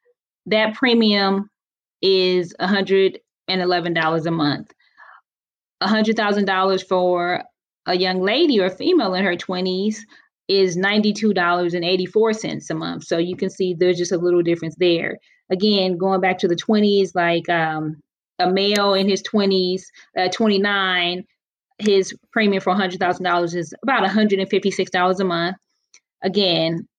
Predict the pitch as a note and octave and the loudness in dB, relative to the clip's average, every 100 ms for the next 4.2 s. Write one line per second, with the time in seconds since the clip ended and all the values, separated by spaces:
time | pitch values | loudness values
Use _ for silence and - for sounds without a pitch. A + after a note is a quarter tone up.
0 | _ F3+ - A3 G#3 G3+ F#3+ F#3+ F#3 F#3 | _ -8 -4 0 2 2 2 2 2 2
1 | F3 - F4+ E4+ G3+ F3 F3+ G3+ A3 - | 0 0 2 2 2 0 0 0 -4 -12
2 | _ _ _ _ - A3+ A3 B3 G3 F#3 | _ _ _ _ -4 -2 -2 -2 -2 0
3 | F3+ F#3+ G#3 - _ _ - E3+ E3+ E3 | -2 -2 -4 -10 _ _ -4 0 2 2
4 | E3 | 0